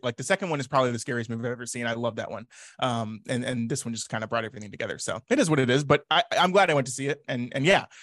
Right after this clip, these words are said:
going to a movie on a Friday night with my dad when otherwise I could be at a lake house partying, Hayden, is something that I chose to do and not you.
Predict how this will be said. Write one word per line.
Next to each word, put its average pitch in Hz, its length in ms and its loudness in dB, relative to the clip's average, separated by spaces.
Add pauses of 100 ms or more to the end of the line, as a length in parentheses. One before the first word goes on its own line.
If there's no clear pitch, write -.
(260)
going 175 260 8
to 202 140 8
a 175 60 4
movie 180 320 4
on 170 100 6
a 147 40 2
Friday 160 360 6
night 160 180 4
with 156 180 -4
my 131 140 2
dad 120 480 2
when 139 160 0
otherwise 139 340 2
I 127 120 0
could 143 240 -4
be 165 100 2
at 165 60 2
a 143 60 2
lake 123 340 -6
house 160 340 -2
partying, 165 380 -4
Hayden, 254 400 -2 (240)
is 180 120 4
something 196 300 4
that 180 120 6
I 170 180 4
chose 139 360 4
to 139 120 -6
do 123 280 0
and 135 140 -2
not 117 240 -2
you. 110 120 -18